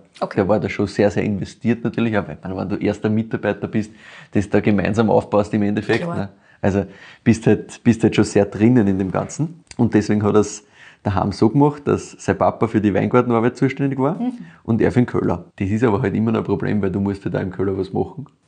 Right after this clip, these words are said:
Speaker 1: Ja.
Speaker 2: Und du hast ja trotzdem noch die Hocken. Und wie hat er das gemacht? Naja, er hat in der Nacht daheim im Keller gemacht.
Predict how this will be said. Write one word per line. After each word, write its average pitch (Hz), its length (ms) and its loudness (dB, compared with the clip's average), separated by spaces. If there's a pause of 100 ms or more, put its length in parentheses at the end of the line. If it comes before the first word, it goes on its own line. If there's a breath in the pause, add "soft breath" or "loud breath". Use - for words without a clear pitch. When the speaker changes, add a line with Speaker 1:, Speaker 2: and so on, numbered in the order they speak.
(180)
Speaker 1:
Ja. 202 160 -10
Speaker 2:
Und 196 60 -10 (300)
du 104 120 -8
hast 98 200 -2
ja 98 60 -4
trotzdem 98 340 -4
noch 98 100 -4
die 98 100 -2
Hocken. - 220 -2 (440)
Und - 340 0
wie 101 120 2
hat 92 100 2
er 98 60 2
das 92 120 -4
gemacht? 117 340 0
Naja, 131 240 2
er 110 120 -4
hat 101 160 0
in 104 80 0
der 107 100 2
Nacht 101 360 0
daheim 113 420 -2
im 104 80 -4
Keller 123 240 2
gemacht. 156 220 0